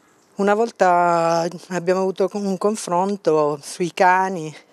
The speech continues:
perché, eh, appunto vedendoli così abbandonati ci dispiaceva. E c'era il suo compagno che era quanto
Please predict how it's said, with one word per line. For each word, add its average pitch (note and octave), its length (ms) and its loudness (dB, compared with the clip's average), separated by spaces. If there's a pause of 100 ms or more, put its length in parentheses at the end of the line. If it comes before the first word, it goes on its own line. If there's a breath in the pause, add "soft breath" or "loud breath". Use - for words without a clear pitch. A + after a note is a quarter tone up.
(140)
perché, D#3+ 640 -2
eh, D3 540 -4
appunto F3 480 -4
vedendoli E3+ 480 0
così F3 280 -4
abbandonati F3 720 -2
ci - 200 -12
dispiaceva. D#3+ 720 -2 (840 loud breath)
E F3+ 120 0
c'era A3 260 2
il G3+ 80 0
suo - 240 -2
compagno G#3+ 760 0
che D#3 600 2
era D3+ 340 2 (140)
quanto C#3+ 800 -6